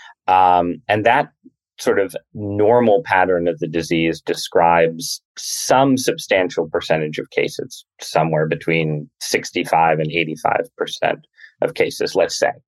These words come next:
I'm, I'm, I'm estimating, right? Um, but then there's a range of people who, for various reasons,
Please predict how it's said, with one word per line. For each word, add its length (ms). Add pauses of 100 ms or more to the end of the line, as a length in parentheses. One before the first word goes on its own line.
(200)
I'm, 160 (100)
I'm, 420
I'm 220
estimating, 640
right? 260 (540)
Um, 420 (220)
but 280
then 220
there's 240
a 100
range 600
of 160
people 500
who, 320
for 260
various 500
reasons, 640